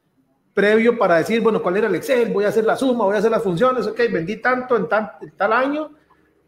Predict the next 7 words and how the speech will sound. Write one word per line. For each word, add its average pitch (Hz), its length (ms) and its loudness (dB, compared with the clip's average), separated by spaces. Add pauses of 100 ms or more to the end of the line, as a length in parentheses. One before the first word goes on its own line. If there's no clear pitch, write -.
y 175 600 2 (480)
compararlo 180 500 2
contra 190 320 2
este, 240 240 0
habiendo 175 300 0
ya 214 160 0
sistemas, 233 600 -4